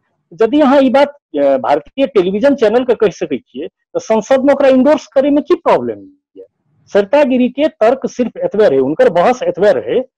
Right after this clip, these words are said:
जे हाँ, अ, अगर अहाँ सुगौली संधि के आधार पर ई कए रहल छियै, तऽ ओकरा endorse कए दियौ, जकरा ई सब करै लए तैयार नहि छथिन संसद में। तऽ अहाँ की कहि कऽ ओहिठाम संशोधन कए रहल छियै नक्शा के? और अगर अहाँ किछो नहि कहि रहल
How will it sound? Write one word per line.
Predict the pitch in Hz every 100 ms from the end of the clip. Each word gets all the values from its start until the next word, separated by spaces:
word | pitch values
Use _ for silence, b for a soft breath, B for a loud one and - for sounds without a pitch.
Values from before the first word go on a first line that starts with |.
| _ _
जे | 180
हाँ, | 147 190 240
अ, | 165 165 175 170 156 143 139 - -
अगर | 165 247
अहाँ | 233 190 247
सुगौली | - 170 165 254 311
संधि | 247 214 185
के | 190
आधार | 165 143 165
पर | - 156
ई |
कए | 147 127
रहल | 113 120
छियै, | 226
तऽ | 214
ओकरा | 226 247
endorse | 269 339 -
कए | 277
दियौ, | 240 208 196 _ _ _ _
जकरा | 190 233
ई | 254
सब | 226 208
करै | 196 175
लए | 175
तैयार | 185 233 247
नहि | 240
छथिन | - 202 202
संसद | 185 185 175 170 139
में। | 135 _ _ _ _ -
तऽ |
अहाँ | 196 214
की | 294 - 311
कहि | 349 349 320
कऽ | 285 262
ओहिठाम | 233 - 190 190
संशोधन | 190 185 196 165 156
कए | 147 131
रहल | 113 120
छियै | - 147
नक्शा | 131 - 127
के? | 95 _ _ _ _ _ _ _
और | 170
अगर | 180 175 277
अहाँ | 311 262
किछो | 285 233 - 294
नहि | 349 339
कहि | 226 170
रहल | 127